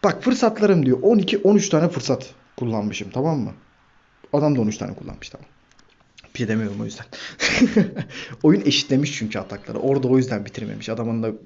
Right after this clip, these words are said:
atağını bitirmesine izin vermiş. Ona nereden bakıyoruz oynarken onu bilmiyorum yani. Onu herhalde action olsun diye koymamışlar öyle bir şey. Arkadaşlar, izlediğiniz için çok teşekkür ederim.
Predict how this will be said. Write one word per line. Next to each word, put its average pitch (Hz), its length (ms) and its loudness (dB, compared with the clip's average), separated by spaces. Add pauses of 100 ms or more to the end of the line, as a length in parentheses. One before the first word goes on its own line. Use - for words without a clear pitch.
atağını 110 300 -4
bitirmesine 110 460 -6
izin 113 260 0
vermiş. 104 360 -6 (600)
Ona 208 220 6
nereden 240 400 4
bakıyoruz 226 380 2
oynarken 208 420 4
onu 214 220 6
bilmiyorum 165 480 4
yani. 110 300 -2
Onu 139 300 0 (600)
herhalde 113 380 0
action 113 240 -2
olsun 98 260 -6
diye 110 120 -4
koymamışlar 107 520 -4
öyle 98 200 -6
bir - 60 -12
şey. 185 240 -2 (580)
Arkadaşlar, 180 480 2
izlediğiniz 165 360 -2
için 180 100 -4
çok 160 300 0
teşekkür 170 320 -2
ederim. 160 300 4